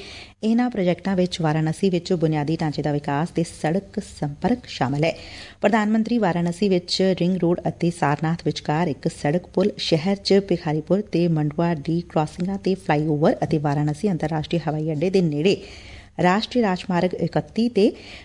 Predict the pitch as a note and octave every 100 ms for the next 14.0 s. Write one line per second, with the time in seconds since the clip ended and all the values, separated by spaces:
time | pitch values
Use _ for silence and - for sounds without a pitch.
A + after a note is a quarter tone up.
0 | - F#3 G3 A3 B3+ A#3 B3 G#3 G#3 G3+
1 | F#3+ F3+ G3 D#3 F3 F3 F3+ D3 D3 F3
2 | E3 E3 F3+ - F#3 F#3 G#3 - E3 E3
3 | G3 F3+ D#3 D#3 E3 F3+ - D#3 F3 E3+
4 | E3 E3 G#3+ D3+ - - D3 C#3+ - D3+
5 | F#3 - - - - - F3+ G#3 B3 B3+
6 | A#3+ A3+ A#3+ A#3+ A3+ A#3+ A#3+ - F3+ E3
7 | G3+ - F3+ D#3+ F#3 F#3+ - F3+ D#3+ D#3+
8 | D3+ - F#3 B3+ - - - F3+ F#3 G#3+
9 | A3+ A3 A3+ F3+ E3+ E3 G3 G3 E3+ E3
10 | F3+ D#3+ D#3+ D#3+ - G3+ F3 D#3+ D3+ D3+
11 | A3 D#3+ E3+ E3+ D#3 D#3 G3 G#3 G3 -
12 | F3 A3+ A3 G3+ G3 G3+ F#3+ G3 G3 E3+
13 | E3 D#3+ F#3 E3 D#3 E3+ D#3+ F3 D#3